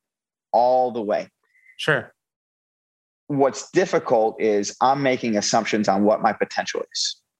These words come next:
Speaker 2: Sure.
Speaker 1: And I'm saying, "Hey, look, I feel like I was at eighty percent of my potential. I feel like I owe it to God for this blessing I have to live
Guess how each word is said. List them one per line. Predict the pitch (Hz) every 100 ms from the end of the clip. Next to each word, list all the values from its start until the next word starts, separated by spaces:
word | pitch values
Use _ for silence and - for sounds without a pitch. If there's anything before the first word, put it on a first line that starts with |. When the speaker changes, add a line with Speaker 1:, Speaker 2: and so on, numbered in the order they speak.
| _
Speaker 2:
Sure. | - 135 110 - _ _ _ _ _ _
Speaker 1:
And | 117 113
I'm | 131
saying, | 135 131 117 107
"Hey, | 110 120
look, | 110 107
I | 113
feel | 113 131
like | 120
I | 113
was | 107
at | 104 -
eighty | 117 120
percent | 117 113 - 104
of |
my | 101
potential. | 104 101 - - - _ _ _ _ _ - - -
I | 127 135
feel | 131 143
like | 127 113
I | 113 113
owe | 117
it | 110
to | 104
God | 101 110 104 104 104
for | -
this | 104 120 - - - _ _ -
blessing | 120 113 127 107
I | 104
have | 107 104 104 101
to | 107
live | 101 104 113 117 117